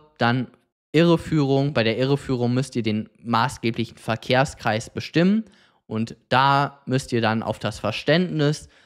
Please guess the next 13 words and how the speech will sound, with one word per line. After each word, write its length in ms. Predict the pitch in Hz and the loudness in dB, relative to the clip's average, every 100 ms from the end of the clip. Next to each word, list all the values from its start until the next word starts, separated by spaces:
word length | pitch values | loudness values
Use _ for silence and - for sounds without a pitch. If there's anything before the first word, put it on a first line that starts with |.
| _ _ _ - | _ _ _ 0
dieses 340 | 175 165 165 | 2 2 0
Verkehrskreises 1080 | 147 120 - 110 110 - 104 101 98 95 - | -2 -4 -2 -2 -2 -4 -6 -4 -6 -10 -2
abstellen 560 | 175 - - 185 185 185 - - | -2 0 0 2 0 -4 -12 -10
und 280 | 131 135 - - | -4 -4 -6 -4
bei 100 | 120 | 0
dem 160 | 123 | 0
Verständnis 800 | 117 120 - 160 175 165 156 - | 0 -2 0 0 2 0 -2 -2
müsst 380 | 147 143 151 - | -2 -2 -2 -4
ihr 340 | 139 131 131 - - _ _ _ | 0 2 0 -6 -20 _ _ _
wirklich 480 | 147 151 143 135 - - - | 0 0 0 -4 -4 -6 0
alle 400 | 156 160 151 156 _ _ | 2 4 2 -2 _ _
Umstände 680 | 139 156 147 - 127 127 110 | 0 0 0 0 0 0 -2
berücksichtigen 960 | 110 117 147 - - 214 - 185 175 | -2 -2 0 0 -2 -4 -2 -2 -2